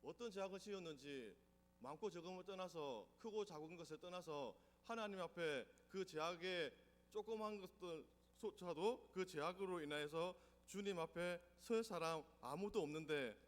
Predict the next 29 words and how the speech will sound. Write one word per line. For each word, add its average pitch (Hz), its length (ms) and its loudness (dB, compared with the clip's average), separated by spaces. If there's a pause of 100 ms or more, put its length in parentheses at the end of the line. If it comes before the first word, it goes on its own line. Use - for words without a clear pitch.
(160)
그러나 196 320 4
사 156 160 -6
절 170 140 -4
말씀에 160 520 0 (240)
"그러나 202 600 4 (280)
사유하심이 202 1080 2 (200)
주께 202 440 -2
있음은", 165 500 0 (680)
사유하심이 240 540 -4
다른 147 220 -6
말로 143 220 -6
무엇입니까? 139 560 -10 (200)
용서하신다는 135 640 -10
거죠. 92 280 -14 (440)
구약 208 220 -2
성경을 202 580 -6
읽다 175 180 -8
보면 151 460 -10
재밌는 175 360 -10
단어들이 139 360 -10
참 226 180 -12
많습니다. 120 440 -12 (560)
용서라고 190 480 -2
하는 151 140 -4
단어를 135 540 -6
우리 131 160 -10
한국에서는 135 680 -10
어떻게 139 260 -12
씁니까? 135 460 -12